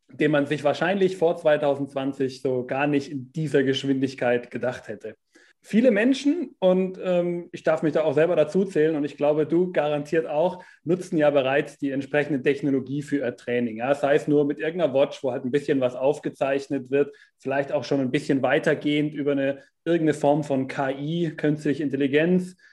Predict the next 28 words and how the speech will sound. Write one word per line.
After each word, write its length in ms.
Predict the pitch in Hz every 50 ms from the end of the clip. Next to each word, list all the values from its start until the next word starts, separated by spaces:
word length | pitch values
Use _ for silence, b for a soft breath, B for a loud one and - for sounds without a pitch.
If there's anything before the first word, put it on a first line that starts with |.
| b b b
ähm, 220 | - 156 156 156 151
die 140 | 143 143 143
die 100 | 156 -
ein 160 | 151 147 151
oder 180 | 147 147 147
andere 320 | 151 151 151 147 143 147 147 151
App 200 | 151 - - -
ja 160 | 143 143 143
in 360 | 143 143 147 135 - - - _ _ _
gewissem 480 | - 139 120 120 147 170 165 160 156 151
Grad 360 | 143 123 127 135 151 156 -
zumindest, 460 | - 147 147 143 147 147 143 143 - -
ähm, 220 | 151 139 147 156
integriert 640 | - 147 143 143 139 139 - 143 147 156 151 156 -
hat. 260 | 151 151 - - b b b b b _ _ _ -
Jetzt 220 | 151 147 - -
gehen 140 | 170 185 208
aber 200 | 185 170 170 160
da 340 | 160 151 139 156 170 180 -
auch 140 | 151 151
so 100 | - -
ein 80 | 156 139
bisschen 280 | 147 180 180 - 175 143
die 80 | 143
Meinungen 440 | 135 135 139 151 160 156 143 139 143
auseinander 640 | 139 127 131 127 139 131 127 135 139 151 147 131 127
über 200 | 127 120 131 127
den, 480 | 120 123 123 120 120 120 120 120 B